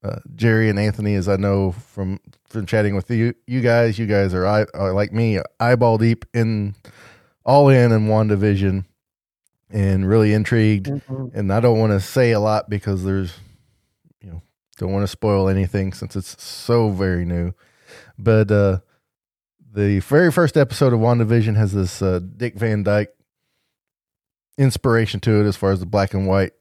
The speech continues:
Speaker 1: T V sitcom. And I just wanna talk about the, the black and white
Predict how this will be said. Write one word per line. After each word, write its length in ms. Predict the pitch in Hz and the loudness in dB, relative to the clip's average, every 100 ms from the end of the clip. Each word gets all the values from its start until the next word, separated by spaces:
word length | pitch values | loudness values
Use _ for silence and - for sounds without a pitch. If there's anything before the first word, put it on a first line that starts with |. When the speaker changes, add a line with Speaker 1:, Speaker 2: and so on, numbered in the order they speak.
| _ _ _ _ _ _ _ | _ _ _ _ _ _ _
Speaker 1:
T 140 | - 110 | -4 -2
V 120 | 110 | -2
sitcom. 640 | - 110 - 98 92 95 - _ _ _ - - _ _ | -2 -6 -4 -2 -2 -4 -10 _ _ _ -20 -20 _ _
And 100 | 127 | -2
I 40 | 180 | 0
just 200 | 180 190 | 0 0
wanna 120 | 151 | 2
talk 200 | 156 143 | 2 0
about 260 | 113 117 - _ _ _ | 2 0 -2 _ _ _
the, 160 | 104 - | -20 -12
the 120 | 110 101 | -8 -4
black 300 | 120 120 117 | 0 0 -2
and 140 | 104 | -2
white 240 | 107 110 | 0 -2